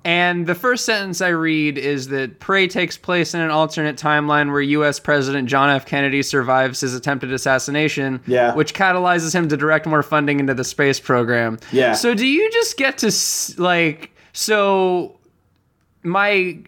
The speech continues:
Speaker 1: so what happens in my understanding of it is that John F. Ke-, uh, James, uh,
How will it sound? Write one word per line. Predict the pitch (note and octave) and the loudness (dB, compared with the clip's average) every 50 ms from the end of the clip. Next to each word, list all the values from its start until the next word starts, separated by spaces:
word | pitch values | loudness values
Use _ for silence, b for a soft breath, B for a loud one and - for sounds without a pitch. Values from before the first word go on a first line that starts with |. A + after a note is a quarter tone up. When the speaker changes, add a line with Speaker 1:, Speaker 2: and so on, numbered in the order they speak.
| _ _ _ - - | _ _ _ -14 -10
Speaker 1:
so | D#3 - G#3+ G#3 G3 | -6 0 0 0 2
what | F#3+ G#3+ A#3 G#3 | 2 2 0 0
happens | G3 G#3 G3 G3 G3 G3+ F#3 E3+ D#3+ D3 C#3 - - | 0 0 0 0 0 0 0 0 0 -2 -4 -6 -8
in | - - D#3+ D#3+ | -4 -4 -2 0
my | E3 E3 E3 D#3+ | 2 2 2 2
understanding | D#3 D3+ C#3+ - - C#3+ C#3 C3+ C3+ C3 | 2 0 -2 0 0 0 0 0 0 0
of | C3 B2+ B2 | 0 2 2
it | B2+ B2+ - | 0 0 2
is | C3+ C3+ C3 B2 B2 | 2 0 0 0 -2
that | B2+ C3 C3 B2+ A#2+ - b b b b b b C3+ | -2 0 0 0 -2 -4 b b b b b b -4
John | D#3 F#3 F#3+ F#3+ F#3 | 0 0 2 2 2
F. | F#3 F3 F3+ | 2 0 0
Ke-, | G#3+ F#3+ D3+ | 0 0 2
uh, | D3 C#3+ C#3+ C#3 C#3 C#3 C#3 C3 C3 C3 B2+ | 2 2 4 4 4 2 0 -2 -4 -10 -4
James, | B2 E3 F3+ F#3 G3 G3 F#3+ E3+ E3+ - - - F#2 | 0 0 2 2 2 0 -2 -2 -4 -6 -10 -10 -2
uh, | D3+ D#3 D3+ D3+ D3 C#3+ C#3 | 0 2 4 4 4 2 0